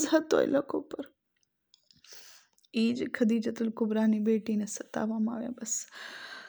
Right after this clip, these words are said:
આંખોમાં આંસુ છે. આપણે સર્વ દુઆ કરીએ પરવરદિગાર આલમ પાસે, પરવરદિગાર, જન્નતુલ મોહલ્લા,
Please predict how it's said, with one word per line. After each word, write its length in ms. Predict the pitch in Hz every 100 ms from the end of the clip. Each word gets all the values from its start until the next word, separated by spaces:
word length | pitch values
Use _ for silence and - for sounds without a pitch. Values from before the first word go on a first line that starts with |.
| - - -
આંખોમાં 480 | 254 254 240 240 240
આંસુ 260 | 240 269 262
છે. 160 | 262
આપણે 240 | - - 254
સર્વ 380 | - 262 254
દુઆ 280 | 226 254 131
કરીએ 240 | 131 254 240
પરવરદિગાર 640 | 127 240 240 233 254 240
આલમ 320 | 233 240 269
પાસે, 300 | 247 240 -
પરવરદિગાર, 840 | 240 240 240 254 226 - - 254 262 - _ _ _ -
જન્નતુલ 540 | 240 233 254 247 -
મોહલ્લા, 680 | 269 - 247 240 269 - 269